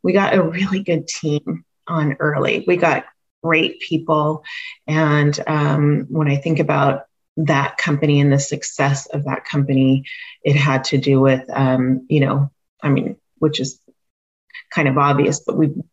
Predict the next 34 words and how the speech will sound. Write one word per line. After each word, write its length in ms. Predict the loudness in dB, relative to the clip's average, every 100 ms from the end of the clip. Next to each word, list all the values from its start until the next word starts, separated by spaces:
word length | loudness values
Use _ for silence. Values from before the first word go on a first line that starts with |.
| _ _ _
really 240 | 0 2 2
had 180 | 0
a 60 | -2
phenomenal 540 | -4 -2 -2 -2 -4
team. 380 | -4 -8 -6 -8 -10 -12 -12 -2
And 380 | 2 4 4 4
a 80 |
lot 200 | 2 4
of 100 | 2
them 140 | 2 0
have 160 | 0
gone 180 | 0 0
on 200 | 0 -2
to 140 | -2 -2
do, 460 | 2 2 4 2 2
and 180 | 2
we 80 | 4
were 120 | 4
all 100 | 2
pretty 240 | 0 -2 0
young 260 | 2 2
at 80 | 0
the 80 | -2
time, 260 | -4 -2 0
but 80 |
have 120 | -2 0
gone 180 | -2
on 140 | 0 -4
to 100 | -2
do 100 | -4
some 200 | -2 -4
pretty 220 | -2 -2
amazing 480 | 0 0 -2 -4 -4
things. 420 | -4 -4 -6